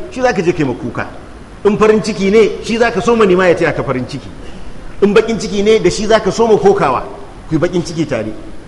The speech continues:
Saboda ka san da kai da shi ba bambanci. To, don ya nuna maka kan cewa to, shi na Allah hullarsa ba irin wannan ba ce.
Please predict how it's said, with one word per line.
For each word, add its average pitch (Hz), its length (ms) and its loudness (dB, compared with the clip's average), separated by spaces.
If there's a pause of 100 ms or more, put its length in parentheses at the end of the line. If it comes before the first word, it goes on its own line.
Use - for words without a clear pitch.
Saboda 185 300 4
ka 190 160 2
san 202 280 2 (280)
da 165 80 2
kai 240 200 -2
da 190 80 4
shi 180 140 0
ba 190 140 2
bambanci. 143 460 -4 (1080)
To, 147 100 -2
don 175 180 2
ya 170 80 2
nuna 165 280 0
maka 147 160 -4
kan 139 160 -4
cewa 135 160 -4
to, 131 80 -8
shi 156 140 -10
na 160 160 -4
Allah 156 240 -2
hullarsa 180 440 0
ba 110 180 -4
irin 131 180 -2
wannan 107 300 -6
ba 110 80 -4
ce. - 180 -12